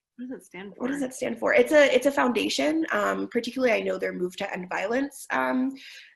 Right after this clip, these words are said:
Speaker 2: fellowship, but they have a bunch of different fellowships. Uh, I'm not, I'm not sure exactly what it
Speaker 1: Yeah.
Speaker 2: stands for.
Speaker 1: I think they mostly focus on gender-based
Speaker 2: Yeah.
Speaker 1: violence. Um, I think it's in California. I
Speaker 2: I
Speaker 1: don't
Speaker 2: don't
Speaker 1: know. Um,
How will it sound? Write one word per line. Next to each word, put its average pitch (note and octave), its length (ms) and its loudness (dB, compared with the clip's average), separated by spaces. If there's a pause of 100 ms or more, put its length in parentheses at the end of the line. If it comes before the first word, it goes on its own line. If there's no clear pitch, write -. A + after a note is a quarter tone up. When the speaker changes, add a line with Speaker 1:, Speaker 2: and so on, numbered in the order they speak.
Speaker 2:
fellowship, C4+ 420 4
but - 100 -4
they G3+ 60 0
have A3 140 0
a G3 80 0
bunch F3+ 320 -2
of F3+ 80 -6
different F#3 480 -6 (160)
fellowships. A#3 840 -2
Uh, G2+ 380 -2 (100)
I'm C4 100 -4
not, C5 240 -2
I'm B4+ 120 -4
not C#5+ 120 2
sure C5+ 200 4
exactly - 340 -4
what - 140 -4
it G#2 140 -6 (180)
Speaker 1:
Yeah. A3 140 -8
Speaker 2:
stands F#3+ 260 -4
for. - 160 -10
Speaker 1:
I - 480 -20
think D#4+ 160 -14
they D4+ 80 -2
mostly F3+ 340 -8
focus E3+ 420 -12
on G3 380 -18 (260)
gender-based - 1080 -16
Speaker 2:
Yeah. F#3 300 -2
Speaker 1:
violence. - 500 -16
Um, F3+ 340 -10 (120)
I - 80 -20
think G#3+ 120 -18
it's G#3+ 140 -20
in G3+ 60 -16
California. - 520 -20 (320)
I C4+ 60 -4
Speaker 2:
I B3 60 -2
Speaker 1:
don't F3+ 80 -2
Speaker 2:
don't - 100 -10 (520)
Speaker 1:
know. G3 60 4
Um, F#3 300 2